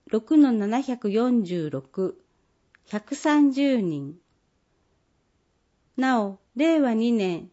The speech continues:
四月移行予定です。認定こども園桑名、西閖上、二千二百二十三。調整中です。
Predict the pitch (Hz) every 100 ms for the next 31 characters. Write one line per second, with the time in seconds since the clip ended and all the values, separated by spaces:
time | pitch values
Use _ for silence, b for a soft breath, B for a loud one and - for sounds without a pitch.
0 | _ - 240 254 269 - 262 - 214 -
1 | 254 262 254 262 247 196 175 147 170 _
2 | _ _ _ _ _ _ _ _ _ _
3 | _ _ _ _ _ _ _ - 285 311
4 | 302 294 294 294 262 254 269 277 240 190
5 | 175 - 262 226 180 139 127 _ _ _
6 | _ _ _ _ - 202 - 285 294 294
7 | 294 285 226 180 143 120 _ _ _ _
8 | _ _ - 220 - 285 302 262 214 226
9 | 240 240 233 269 247 185 170 170 190 185
10 | 180 - _ _ _ _ _ _ _ _
11 | _ _ _ _ _ - 262 277 - 269
12 | 269 - 247 247 240 240 240 -